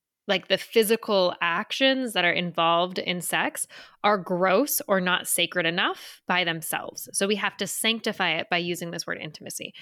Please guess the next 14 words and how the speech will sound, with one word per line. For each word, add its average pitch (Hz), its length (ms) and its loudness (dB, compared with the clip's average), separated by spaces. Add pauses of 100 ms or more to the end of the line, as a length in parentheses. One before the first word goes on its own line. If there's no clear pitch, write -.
(360)
Anyway, 214 260 2
so - 140 -4
that's, 220 220 2
like, 226 160 0
my, 175 160 4
like, 165 280 -2 (560)
gut 202 240 2 (100)
instinct 175 480 -2
around 170 300 -2
intimacy 196 500 -2
is 196 140 -2
to 180 80 -8
be 185 100 -4
like, 165 240 -2